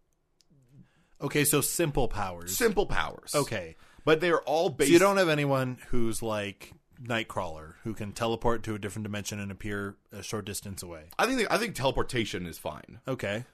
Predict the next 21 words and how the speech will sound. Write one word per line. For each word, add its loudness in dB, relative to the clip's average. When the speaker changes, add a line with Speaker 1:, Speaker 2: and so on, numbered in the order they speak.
Speaker 2:
Yeah. -4
Speaker 1:
But 0
it's -8
not -2
connected -4
to -6
another -6
dimension. -4
Speaker 2:
No, 8
no, 2
not, 2
not 4
all 2
the -2
weird 0
secondary -4
ones -4
you -6
get 2
with, -2
like, -2